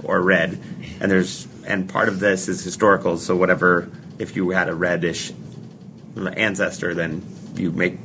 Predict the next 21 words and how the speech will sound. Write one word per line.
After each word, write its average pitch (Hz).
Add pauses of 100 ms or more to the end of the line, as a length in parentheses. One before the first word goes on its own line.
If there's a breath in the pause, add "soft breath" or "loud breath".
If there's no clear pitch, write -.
you 85
know, 80
you're 87
red. 82
You 82
can't -
make, 90
suddenly 82
make 85
blue. 78
It -
does, - (100)
you 76
know, 65
we, 76
you 76
have -
to -
evolve 82
that 80
ability. 82